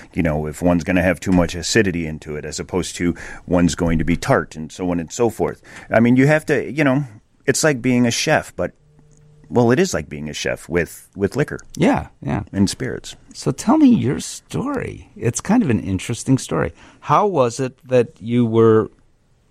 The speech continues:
Speaker 2: literally homeless once
Speaker 1: Mm-hmm.
Speaker 2: and
Speaker 1: Yeah,
Speaker 2: again,
Speaker 1: and again.
Speaker 2: and then worked your way up to one of the most well-known, and I wanna talk a little about this too, because restaurants,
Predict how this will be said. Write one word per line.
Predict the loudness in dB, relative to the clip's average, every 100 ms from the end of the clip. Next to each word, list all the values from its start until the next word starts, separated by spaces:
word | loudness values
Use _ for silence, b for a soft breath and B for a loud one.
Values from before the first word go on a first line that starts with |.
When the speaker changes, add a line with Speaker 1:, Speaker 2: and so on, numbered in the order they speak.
| _ -10
Speaker 2:
literally | -6 -4 -4 -4 -6
homeless | -6 -2 2 4 2 0 -8 -12 b b b b b b -20 -4
once | 2 2 2 -4 -10 -20 _ -2
Speaker 1:
Mm-hmm. | -2 -2 _ -10
Speaker 2:
and | 0 0
Speaker 1:
Yeah, | 2
Speaker 2:
again, | 2 2 0 -4
Speaker 1:
and | -6
again. | -10 -14 -20 _ -2
Speaker 2:
and | 4 6
then | 6 4 2 _ _
worked | -12 -6 -6 0
your | 4
way | 6 4
up | 4 0 -2
to | -2 0 0
one | 2 4 6
of | 4 0
the | 0 0 -2 b b b b b _ -18 2
most | 4 4 2 -6
well-known, | 0 4 4 4 2 0 -4 -8
and | -2 2
I |
wanna | 4 2
talk | 0 0 0
a | -2
little | -2 0
about | 0 0 -2
this | -8
too, | -8 -8 -8
because | -8 -12 -2
restaurants, | 0 0 2 2 2 -2